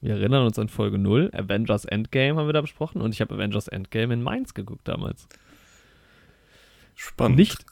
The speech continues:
Speaker 1: nicht ahnend, dass ich dort mal studieren würde. Ja.
Speaker 2: Mainz, die
Speaker 1: Und
Speaker 2: Quelle der Kraft.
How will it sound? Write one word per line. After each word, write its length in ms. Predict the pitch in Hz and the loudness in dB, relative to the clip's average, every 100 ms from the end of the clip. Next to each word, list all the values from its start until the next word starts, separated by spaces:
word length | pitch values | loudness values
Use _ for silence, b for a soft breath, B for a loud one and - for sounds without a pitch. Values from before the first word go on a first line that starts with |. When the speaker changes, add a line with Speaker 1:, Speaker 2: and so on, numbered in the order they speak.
| _ | _
Speaker 1:
nicht 320 | 131 156 - 120 | 2 2 2 4
ahnend, 600 | 135 170 117 127 - 139 | 6 8 6 2 0 2
dass 140 | 123 | 2
ich 100 | 127 | 2
dort 180 | 131 131 | 2 4
mal 100 | 135 | 2
studieren 460 | - 123 180 208 107 | 0 0 2 4 6
würde. 380 | 101 101 98 104 - _ _ _ _ - _ _ | 6 6 2 -2 -8 _ _ _ _ -20 _ _
Ja. 220 | 147 147 107 - _ _ _ _ _ - _ - | -2 0 -2 -8 _ _ _ _ _ -20 _ -8
Speaker 2:
Mainz, 420 | 78 98 104 - | -6 -4 -4 -6
die 100 | - | -6
Speaker 1:
Und 80 | - | -2
Speaker 2:
Quelle 320 | 120 90 101 | 2 2 4
der 140 | 107 | 2
Kraft. 580 | - 110 104 - - - | 0 -2 -2 -6 -10 -12